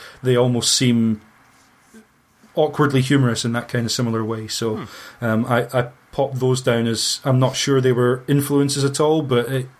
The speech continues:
Speaker 1: it certainly gave me some of the similar feelings, um, a-, as, as, uh,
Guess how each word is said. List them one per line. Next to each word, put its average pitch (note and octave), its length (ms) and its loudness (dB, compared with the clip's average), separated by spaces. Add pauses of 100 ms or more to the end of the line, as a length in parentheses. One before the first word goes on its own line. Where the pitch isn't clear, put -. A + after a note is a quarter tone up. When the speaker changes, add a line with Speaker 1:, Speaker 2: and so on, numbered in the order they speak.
(100)
Speaker 1:
it D3+ 160 -8
certainly A2+ 540 0 (840)
gave B2 240 2
me A#2 180 2
some B2+ 200 0
of A#2 60 0
the A2+ 80 -2
similar A2+ 320 0
feelings, A2 680 -4
um, A2+ 440 0
a-, B2+ 280 -6
as, - 420 0
as, - 520 -2
uh, A#2 300 -2